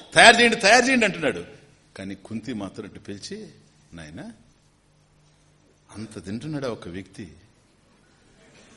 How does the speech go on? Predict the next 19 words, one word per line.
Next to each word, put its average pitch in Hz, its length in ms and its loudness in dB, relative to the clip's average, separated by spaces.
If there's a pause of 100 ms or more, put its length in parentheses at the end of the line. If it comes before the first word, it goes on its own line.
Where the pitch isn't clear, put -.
(480)
నువ్వు 135 140 -6
కావాలంటే 202 360 6 (120)
చూడమ్మా, 196 260 4
మేము 170 160 2
తిన్నామని." 165 320 4
నీ 131 80 2
ఉద్దేశం 139 360 -2
నువ్వు 131 160 0
దానివి. 113 300 -2 (1500)
తింటా 170 280 2
ఉండడం 240 240 4
లేదు, 240 140 6
మమ్మల్ని 180 340 2
చోటు 214 260 4
పడతావేంటి? 202 420 0
నువ్వు 151 220 -6
పోయి 185 120 -2
చూడు 202 240 -6
కావాలంటే. 185 640 -2